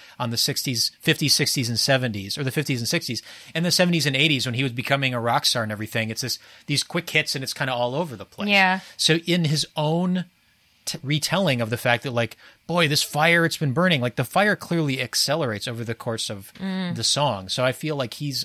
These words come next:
Speaker 1: undermining his own point of view.
Speaker 2: Hmm.
Speaker 1: And he doesn't have a point of view beyond
Speaker 2: Mm-hmm.
Speaker 1: the fact that things happen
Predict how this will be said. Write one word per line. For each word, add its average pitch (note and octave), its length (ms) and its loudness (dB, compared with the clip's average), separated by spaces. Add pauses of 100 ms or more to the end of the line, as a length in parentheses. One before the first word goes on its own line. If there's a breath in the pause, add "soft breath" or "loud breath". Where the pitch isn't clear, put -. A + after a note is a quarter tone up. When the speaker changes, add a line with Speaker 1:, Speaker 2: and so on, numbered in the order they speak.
Speaker 1:
undermining B2+ 440 -2
his A2+ 120 -4
own A#2+ 80 -4
point A2+ 220 -8
of G#2+ 60 -8
view. A2+ 280 -6 (400 loud breath)
Speaker 2:
Hmm. A#3 140 -2 (200)
Speaker 1:
And D#3+ 120 4
he E3+ 40 8
doesn't F3 220 4
have F3 180 4
a A3+ 60 2
point B2 220 0
of A2 60 -2
view A2+ 140 0
beyond B2+ 380 4
Speaker 2:
Mm-hmm. B2 80 0
Speaker 1:
the F3 40 -4
fact A#2+ 260 4
that A#2+ 180 -2 (840)
things C3 340 0
happen B2+ 380 0